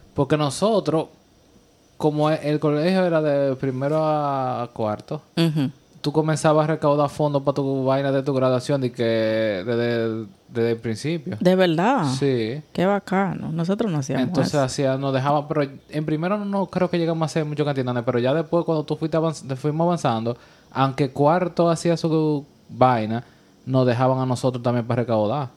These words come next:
Speaker 2: Mm.
Speaker 1: Pero ya no, ellos eran los, los, los prim-,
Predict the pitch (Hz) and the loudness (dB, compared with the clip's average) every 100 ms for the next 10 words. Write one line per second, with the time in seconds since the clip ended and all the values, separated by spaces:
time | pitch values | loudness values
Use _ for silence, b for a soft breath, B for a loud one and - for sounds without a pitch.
0 | _ _ _ - 156 170 170 170 180 175 | _ _ _ -10 -6 -4 -4 -4 -2 4
1 | 180 165 151 151 160 143 151 160 151 147 | 6 6 4 4 4 4 4 4 4 2
2 | 147 143 139 135 131 127 B B B B | 2 4 4 4 2 0 B B B B
3 | - 139 139 131 131 135 127 139 135 131 | 0 2 4 2 2 2 2 0 0 -2
4 | 110 | -6